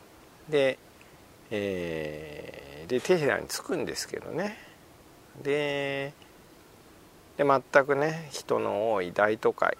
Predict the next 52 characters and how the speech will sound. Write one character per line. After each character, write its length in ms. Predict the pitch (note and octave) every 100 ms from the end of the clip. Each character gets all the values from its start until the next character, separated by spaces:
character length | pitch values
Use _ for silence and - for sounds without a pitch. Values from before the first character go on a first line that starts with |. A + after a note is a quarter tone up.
| -
村 280 | G#2+ A2 A2+
か 120 | G2
ら 120 | F2
出 140 | F2
て、 460 | G#2+ - - D#2+ - -
イ 100 | A#2
ラ 140 | A2
ン 60 | F#2+
の 80 |
村 340 | G2 G#2+ A2 A2+
か 100 | F#2
ら、 300 | F2+ F2+ E2+ - -
片 280 | - - A2
田 100 | G#2
舎 100 | G2+
の 100 | G#2
村 260 | G#2 G#2+
か 120 | G#2+ G1+
ら 100 | G1+
出 140 | -
て 120 | -
き 100 | -
た 140 | - -
少 300 | - A1+ A1+
年 200 | G#1 G1+
が、 140 | G1+
そ 120 | - -
の 200 | - -
ひ-、 160 | - -
人 340 | - - A#2 F#2
が 220 | F2 E2+
も 240 | G2+ F#2+
の 120 | G#2
す 120 | A2 C#3
ご 140 | A#2+
い 20 |
多 200 | G2 F#2
い 140 | E2 G2
イ 40 |
ラ 120 | G#2+
ン、 120 | G#2 - -
あ 80 | G#2
の、 120 | G#2
首 180 | - -
都 140 | F#2
イ 120 | F2
ラ 100 | F2+
ン 260 | F2+ - -
の 240 | G1+ G1+ G1+
街 260 | F#2 -
中 300 | G#2 G2+ -
を 280 | - G1+ G1+